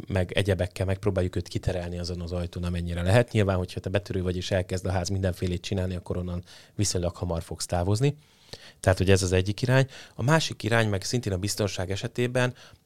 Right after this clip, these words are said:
a jelenet, nagyon-nagyon, ö, fontos szerepe van mondjuk a jelene-, jelenlét szimulációnak, ö, ilyen szinten. A múltkor nem beszéltünk a világításnál, vagy csak részben erről, de például az, hogyha mozgatod ilyenkor a,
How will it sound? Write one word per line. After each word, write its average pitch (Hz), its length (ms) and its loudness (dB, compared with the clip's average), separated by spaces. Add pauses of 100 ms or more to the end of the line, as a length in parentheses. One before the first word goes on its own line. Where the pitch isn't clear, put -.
a 110 80 0
jelenet, 107 540 4
nagyon-nagyon, 104 600 2
ö, 92 380 0
fontos 104 460 -4
szerepe 101 460 0
van 98 180 0
mondjuk 113 400 0 (180)
a 104 140 2
jelene-, 110 340 6
jelenlét 101 440 4
szimulációnak, 87 1040 -4 (220)
ö, 104 40 -4 (140)
ilyen 95 280 -4
szinten. 107 300 -2
A 101 40 0
múltkor 110 300 0
nem 107 100 2
beszéltünk 101 400 0
a 95 60 0
világításnál, 92 640 -2
vagy 92 100 -2
csak 90 180 -6
részben 92 440 -2
erről, 92 360 0 (420)
de - 100 -2
például 104 480 6
az, 92 160 4
hogyha 95 240 -2
mozgatod 92 540 -2
ilyenkor 90 440 0
a, 90 160 0